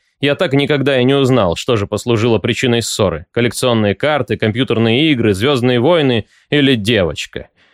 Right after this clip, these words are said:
К тому же оказалось, что продюсер би би си, наложивший вето на "Луда в тумане", брал взятки или сомнительные кредиты у независимой кинокомпании, за что был отправлен в бессрочный отпуск. Его преемница, о чём я с радостью узнал из её факса,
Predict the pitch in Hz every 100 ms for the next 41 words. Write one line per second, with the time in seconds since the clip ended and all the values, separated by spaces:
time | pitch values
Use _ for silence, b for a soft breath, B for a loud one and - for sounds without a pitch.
0 | _ - - 220 262 262 226 190 185 151
1 | 208 202 175 - - 160 170 165 214 -
2 | 156 147 156 156 - 226 208 104 107 123
3 | 123 156 - 143 143 165 147 135 143 165
4 | 139 - 135 156 196 180 b b b -
5 | 214 208 165 113 117 101 - - 78 -
6 | _ 139 143 139 120 - _ - 160 160
7 | 160 151 135 135 135 - 143 123 107 87
8 | 90 87 - _ - 143 127 139 139 127
9 | 120 117 110 131 117 127 120 104 101 90
10 | 78 80 - 127 - 233 233 226 - 175
11 | 180 175 180 151 113 104 143 165 - 139
12 | 107 90 - 87 - _ _ _ _ 151
13 | 254 277 190 160 190 220 208 190 - 170
14 | 143 120 - 160 156 - 156 147 110 -
15 | 120 113 127 139 123 107 120 120 - 208
16 | 202 196 160